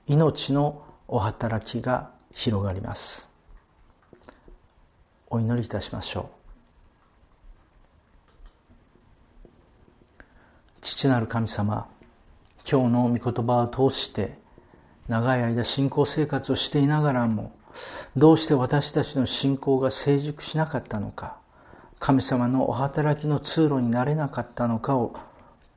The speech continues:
気づかせてくださり、ありがとうございます。私たちはヤコブとヨハネのように、自分の野望が大きく、感情の赴くままに行動し、主を信じると言いながらも、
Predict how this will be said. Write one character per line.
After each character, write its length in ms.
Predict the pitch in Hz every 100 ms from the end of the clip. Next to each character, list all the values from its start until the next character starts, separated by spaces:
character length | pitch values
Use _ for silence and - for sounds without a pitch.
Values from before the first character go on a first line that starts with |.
| - -
気 140 | 127
づ 160 | 123 135
か 140 | 131
せ 180 | - 123
て 160 | -
く 120 | 135 110
だ 140 | 107
さ 220 | - 117
り、 220 | 107 101 - _
あ 80 | -
り 120 | 110
が 120 | 107 104
と 120 | -
う 40 |
ご 80 | 101
ざ 160 | 101 101
い 40 |
ま 140 | 104 113
す。 280 | - - - _ - - - -
私 340 | 131 135 151
た 120 | - 143
ち 140 | -
は 100 | 135
ヤ 140 | 147
コ 180 | 156 180
ブ 120 | 151
と 120 | 147 135
ヨ 140 | 151
ハ 140 | 160
ネ 120 | 147 135
の 120 | 127
よ 220 | 139 151
う 40 |
に、 220 | 131 110 - - - -
自 180 | 117 120
分 280 | 135 151 147
の 100 | 147
野 160 | 139 123
望 220 | 139 135
が 160 | 135
大 180 | 135 131
き 180 | 127 -
く、 240 | - 107 107 - - - _
感 260 | - 143 143
情 220 | 143 143
の 260 | 143 139 -
赴 380 | 139 147 151
く 160 | 147 131
ま 140 | 123
ま 160 | 120 127
に 100 | 120
行 260 | - 113 113
動 160 | 110
し、 380 | 107 - 110 - - - - -
主 240 | - -
を 80 | 147
信 300 | - - 156
じ 120 | 160
る 80 | 160
と 120 | 139
言 120 | 139 135
い 60 |
な 160 | 160 151
が 80 | 143
ら 140 | 120
も、 280 | 123 135